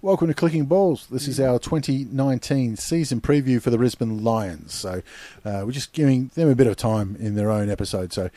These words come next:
we'll go through their twenty eighteen before we look at their twenty nineteen. And Brisbane, uh, this year, coming off a wooden spoon, had five wins and fifteenth. But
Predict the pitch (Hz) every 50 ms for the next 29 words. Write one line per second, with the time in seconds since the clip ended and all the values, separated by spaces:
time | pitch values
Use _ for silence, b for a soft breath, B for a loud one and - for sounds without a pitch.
0 | B B B B - 113 110 110 110 180 156 - - 143 135 123 127 120 117 -
1 | - 147 131 123 117 110 - - 127 143 160 160 139 104 - 120 113 113 110 113
2 | 104 117 110 110 107 - - 117 117 113 117 113 113 - 143 175 220 226 B B
3 | B B B B B B B - 123 120 123 127 131 135 - 208 226 - - 160
4 | 131 113 104 92 - - 113 113 113 113 113 113 123 123 - - 120 110 - -
5 | 185 196 185 151 - 127 127 131 113 110 - - - 175 147 113 110 139 185 180
6 | - _ - 127 127 120 - - - 190 202 196 160 156 165 170 151 - 143 -
7 | - 147 123 - - 135 107 87 78 - - - - 127 120 -